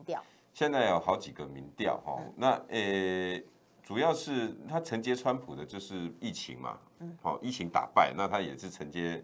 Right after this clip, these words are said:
Speaker 2: 他川普的疫情，结果他自己的疫情最近呢，比如说他光要弄疫苗护照，
Speaker 1: 对。
Speaker 2: 哎，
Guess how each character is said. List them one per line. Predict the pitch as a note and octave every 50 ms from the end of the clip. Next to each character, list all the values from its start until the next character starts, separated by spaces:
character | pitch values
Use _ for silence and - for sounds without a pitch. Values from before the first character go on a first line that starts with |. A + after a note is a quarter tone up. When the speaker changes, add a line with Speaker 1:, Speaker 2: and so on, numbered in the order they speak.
| - -
Speaker 2:
他 | F#2+ F#2
川 | - F#2+ F#2+ -
普 | - C2+
的 | D2
疫 | - F#2+ F2
情， | - - D2+
结 | - D3+
果 | E3 C3+
他 | D3 D#3+
自 | D#3 G3
己 | D#3 F#2+
的 | F#2 G2
疫 | - C#3 A2+
情 | - - - C#2 C#2+ C#2 - - - - - - - - - - - - _ _
最 | - G#3+ F#3 E3
近 | - - E3+ C#3+ B2
呢， | A2+ A2 G#2 G2 G2 G2 G2 - _ _ _
比 | A2+ G#2+
如 | G#2+ A#2
说 | B2 C#3 C3+ C3
他 | B2+ C3 B2+
光 | A#2+ B2+ B2 B2 B2
要 | A#2+ A#2 A2
弄 | G#2+ A2 A#2 A2 G#2 G2 -
疫 | A#2 G#2+
苗 | F2 D#2+ D#2 D#2+
护 | - F2+ E2
照， | - - D#2 B1+ - - - _
Speaker 1:
对。 | - A3+ G3+ E3+ - - _ - -
Speaker 2:
哎， | - D3 F#3 G3